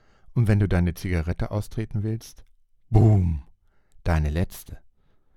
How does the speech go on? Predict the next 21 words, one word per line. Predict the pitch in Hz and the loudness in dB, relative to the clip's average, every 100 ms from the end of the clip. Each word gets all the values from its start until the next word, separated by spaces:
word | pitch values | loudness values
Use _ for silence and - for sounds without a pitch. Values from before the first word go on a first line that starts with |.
| _ _ _ - | _ _ _ -8
Vielleicht | 117 117 - | -2 -2 -2
noch | 120 - | -6 -4
mal | 117 | -6
pinkeln | - 147 127 95 85 | -4 -6 -6 -6 -8
gehen. | 80 80 76 - _ _ _ _ _ - | -6 -6 -8 -10 _ _ _ _ _ -10
Das | - 95 | -4 -2
haben | 90 82 | 0 -2
die | 82 | -2
Kamikaze-Flieger | 87 82 - 98 95 95 - 87 85 - | -4 -4 -2 -2 -2 -8 -8 -6 -6 -4
auch | 110 - | -6 -6
gemacht. | 80 69 67 - - - _ _ _ _ _ _ _ _ _ _ _ _ _ _ | -8 -8 -10 -12 -14 -20 _ _ _ _ _ _ _ _ _ _ _ _ _ _
Hat | - - | -20 -20
sich | - | -20
ja | - | -20
kaum | - - 82 90 | -16 -14 -14 -16
gelohnt. | 101 95 110 - - - _ _ _ _ _ _ _ - | -20 -20 -20 -20 -18 -18 _ _ _ _ _ _ _ -10
Ging | 104 92 | -8 -6
da | 82 | -8
eine | 87 85 | -10 -12
Tür? | - 98 147 190 _ _ _ _ _ _ _ _ _ _ _ _ _ _ _ _ _ _ - | -12 -12 -12 -12 _ _ _ _ _ _ _ _ _ _ _ _ _ _ _ _ _ _ -16
Nein, | 82 82 | -14 -14